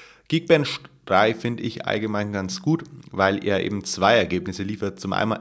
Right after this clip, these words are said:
zum einen den Single-Core-Score, zum anderen den Multicore-Score. Beim Multicore-Score sollte natürlich das Xperia Z eins Compact die Nase vorne haben,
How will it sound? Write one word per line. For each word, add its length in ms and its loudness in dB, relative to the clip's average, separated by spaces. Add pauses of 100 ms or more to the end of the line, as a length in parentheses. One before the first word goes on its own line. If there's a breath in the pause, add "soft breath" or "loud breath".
zum 160 -6
einen 260 -2
den 160 -4
Single-Core-Score, 800 0
zum 180 -8
anderen 300 -4
den 160 -4
Multicore-Score. 840 -2 (300 loud breath)
Beim 160 -4
Multicore-Score 720 0
sollte 320 -2
natürlich 360 -4
das 160 -4
Xperia 420 -4
Z 260 -6
eins 220 -4
Compact 460 -8
die 80 -4
Nase 360 0
vorne 360 0
haben, 300 2